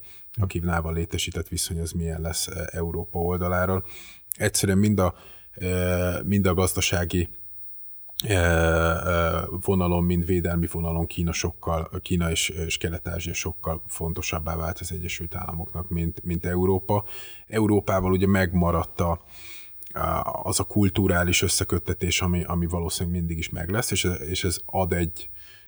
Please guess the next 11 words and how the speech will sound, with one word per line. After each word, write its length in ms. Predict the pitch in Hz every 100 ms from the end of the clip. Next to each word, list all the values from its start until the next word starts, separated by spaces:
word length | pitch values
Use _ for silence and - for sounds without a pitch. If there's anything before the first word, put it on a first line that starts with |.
| _
ö, 640 | 85 87 85 85 82 85 82
ad 160 | - 90
egy 160 | 90 90
erőt 340 | 85 82 -
ennek 220 | 85 87
a 40 | 85
kapcsolatnak 680 | 87 - - 82 - 82
mindig, 420 | 85 82 85 98 92
de, 240 | 92 90 87
de, 300 | 85 90 82 - - - _
de 560 | - 85 90 90 90